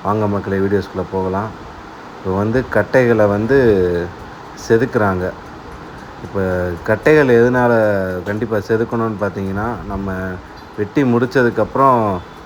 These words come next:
கட்டைகள்ல வந்து கீறல்களா இருக்கும். அது சின்ன சின்ன கீறல், விரிசல்களா இருக்கும். நம்ம அப்படியே கட்டைகளை செதுக்காம விட்டுட்டு போயிட்டோம்னு வச்சுக்கோங்களேன், அந்த கட்டையில உள்ள அழுக்குகள் நாளைக்கு வெட்டும்போது அந்த கறிகளை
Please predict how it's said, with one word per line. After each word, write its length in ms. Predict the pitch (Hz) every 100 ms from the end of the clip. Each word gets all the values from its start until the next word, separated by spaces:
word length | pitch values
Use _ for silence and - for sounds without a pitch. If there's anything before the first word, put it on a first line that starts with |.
| - - -
கட்டைகள்ல 760 | 104 - 131 123 117 117 120
வந்து 280 | 113 110 131 120 107 98 95 95 90 - - - -
கீறல்களா 600 | 135 127 117 113 113 113
இருக்கும். 400 | 104 - 110 113
அது 120 | 95
சின்ன 220 | 87 110 107
சின்ன 200 | 107 101
கீறல், 480 | 90 117 113 110 104
விரிசல்களா 720 | 107 123 110 101 101 104 104
இருக்கும். 380 | 95 85 110 127 - - - - - - - - 110
நம்ம 160 | 110
அப்படியே 320 | 104 123 139
கட்டைகளை 460 | 135 117 123 123 113
செதுக்காம 440 | 104 113 117 120
விட்டுட்டு 340 | 113 107 104 104
போயிட்டோம்னு 280 | 98 104 101
வச்சுக்கோங்களேன், 440 | - 101 104 104
அந்த 140 | 101 95 -
கட்டையில 340 | 101 131 123
உள்ள 380 | 113 104 101 101
அழுக்குகள் 480 | 110 117 104 113 143 - - - - - -
நாளைக்கு 400 | 104 107 101 101
வெட்டும்போது 600 | 101 123 117 113 120 123
அந்த 120 | 107 101
கறிகளை 460 | 110 123 120 110